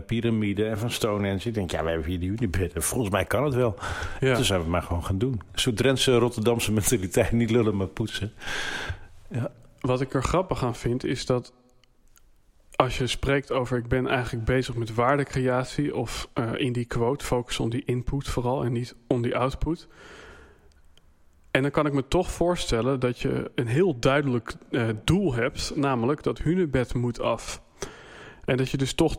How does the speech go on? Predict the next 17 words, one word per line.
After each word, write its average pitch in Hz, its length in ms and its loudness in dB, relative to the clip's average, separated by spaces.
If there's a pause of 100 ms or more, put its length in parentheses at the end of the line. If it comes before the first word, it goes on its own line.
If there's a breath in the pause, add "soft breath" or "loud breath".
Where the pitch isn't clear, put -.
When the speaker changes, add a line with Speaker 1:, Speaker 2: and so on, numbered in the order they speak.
(420)
Speaker 2:
een 127 160 4
resultaat 135 600 2
voor - 140 -2
ogen 160 300 2
hebt 175 320 -2
en 123 340 -2
mogelijk 123 420 0
ook 123 180 0
teleurstelling 143 720 0
op 135 140 -2
het 120 80 0
moment 117 220 0
dat 120 160 -4
je 127 60 -2
het - 80 -4
niet 127 140 0
haalt. 127 280 0